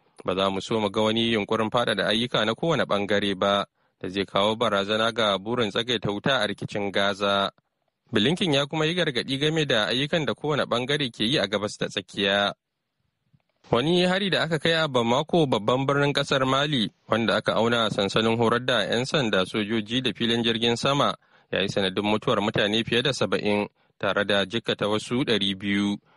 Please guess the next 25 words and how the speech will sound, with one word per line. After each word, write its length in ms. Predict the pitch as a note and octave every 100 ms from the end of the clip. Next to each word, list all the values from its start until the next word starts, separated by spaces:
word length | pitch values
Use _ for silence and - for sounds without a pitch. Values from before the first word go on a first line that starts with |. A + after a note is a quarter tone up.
| _ _
kamar 280 | - F#2 F#2+
yadda 320 | G2+ G#2 G2+
majiyoyin 500 | G2+ G#2 A2 G#2+ A2
tsaro 300 | A2+ G2+ A2
suka 260 | A2 - G2+
bayyana 460 | G2+ A#2 G#2+ A2+
a 80 | A#2+
ranar 300 | G#2 G2 G2+
Alhamis. 640 | G#2 G2+ F#2+ G2 G2+ - - _ _ _ _ _ _ -
Wannan 260 | B2 F3+ D#3
shine 300 | F#3+ F#3 D3+
hari 240 | D#3 D#3+
mafi 320 | C3 D#3 D3
muni 280 | C3 C#3+ C#3+
na 200 | C3 C3+
adadin 300 | D3 C#3+ B2+
mutane 400 | C3 D#3 C3 C3
da 100 | D3
suka 280 | - D#3+ A#2
mutu 420 | G2+ - A2 G2+ - - -
a 60 | -
'yan 100 | G2+
shekarun 480 | G#2 G2 - G2 G2
baya-bayan 600 | G2+ G2+ F#2+ G2 G2 G2+
nan. 280 | G2+ G2+